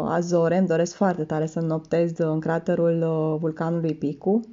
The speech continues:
Și Dolomiții, au rămas și ei acolo. Um,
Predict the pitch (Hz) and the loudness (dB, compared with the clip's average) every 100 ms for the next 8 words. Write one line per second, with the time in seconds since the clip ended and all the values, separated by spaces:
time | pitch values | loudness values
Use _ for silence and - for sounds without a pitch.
0 | - - - - - _ - - - - | -20 -20 -20 -20 -20 _ -16 -12 -8 4
1 | 226 226 226 202 240 247 226 117 - 160 | 8 10 10 10 8 10 6 4 -2 0
2 | 175 180 180 170 - 156 151 - - 165 | 2 2 0 -2 -2 -2 -2 -4 -6 -4
3 | 156 165 214 247 233 - - - 220 220 | 0 4 2 2 -2 -2 -2 0 2 4
4 | 214 214 208 208 208 | 2 2 4 4 2